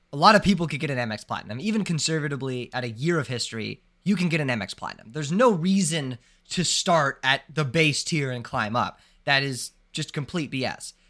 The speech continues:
So the only types of people that would, you know, need to start at any tier would be people with bad credit history. In which case, if you have poor credit history, maybe you need to start at the base tier.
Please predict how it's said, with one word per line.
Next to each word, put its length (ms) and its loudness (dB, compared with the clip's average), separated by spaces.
So 360 -2
the 160 -6
only 260 0
types 400 0
of 160 -8
people 300 -6
that 160 0
would, 240 -6
you 100 -8
know, 60 -4
need 180 -2
to 60 -6
start 280 0
at 60 -2
any 240 0
tier 400 -8
would 140 -6
be 100 -2
people 260 -4
with 220 -10
bad 300 4
credit 240 -8
history. 420 -16
In 140 -6
which 160 -4
case, 200 -4
if 80 -6
you 60 -2
have 140 -6
poor 200 -4
credit 260 0
history, 420 -6
maybe 320 0
you 160 0
need 180 0
to 60 -4
start 240 -2
at 80 -10
the 60 -12
base 260 -6
tier. 360 -8